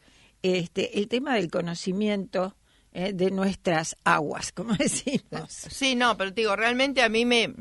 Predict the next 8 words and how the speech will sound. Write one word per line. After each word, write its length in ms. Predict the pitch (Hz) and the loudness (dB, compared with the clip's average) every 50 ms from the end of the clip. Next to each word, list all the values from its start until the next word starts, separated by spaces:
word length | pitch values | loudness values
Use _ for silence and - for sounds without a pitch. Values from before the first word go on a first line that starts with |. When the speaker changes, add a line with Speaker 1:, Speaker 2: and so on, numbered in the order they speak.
| 160 165 - - - _ | -10 -10 -12 -14 -14 _
Speaker 2:
me 460 | - 185 202 214 202 196 196 190 185 | -4 0 0 2 4 4 4 4 4
asombró 840 | 180 - 190 - 196 185 196 196 202 220 226 240 247 247 254 262 254 | 4 2 2 0 0 0 0 0 2 6 6 8 10 10 12 12 10
y 100 | 247 226 | 10 8
me 160 | 190 175 165 | 4 0 0
pare-, 280 | 160 - 156 156 156 147 | 0 -2 -2 -2 -2 -4
me 120 | 135 139 | -4 -4
llenó 320 | 139 - 160 147 160 180 185 | -2 -2 0 0 2 2 2
de, 260 | 180 175 170 151 127 | 2 2 2 0 0